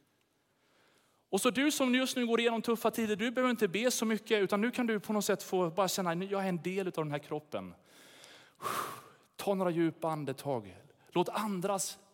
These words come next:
förböner nu bara någonstans, låta Gud få göra det han gör.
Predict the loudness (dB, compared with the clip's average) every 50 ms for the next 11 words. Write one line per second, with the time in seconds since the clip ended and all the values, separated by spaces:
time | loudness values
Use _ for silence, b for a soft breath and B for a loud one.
0 | _ -20 -10 -6 -2 0 0 0 0 -2 -2 -4 -4 -4 -2 -4 -4 -4 -2 0
1 | 0 0 2 2 2 2 2 2 0 0 -2 -2 -2 -2 -2 -2 -2 -4 -6 -6
2 | B B B B B B B B B B B B B B B B -20 _ _ b
3 | b b b b b b b b b b _ _ -8 -4 0 2 2 2 0 -4
4 | -10 -16 -20 -20 _ _ _ 0 0 0 0 0 0 0 2 2 2 2 0 -2
5 | -4 -4 -4 -6 -4 -6 -6 -8 -10 -12 -16 -18 -20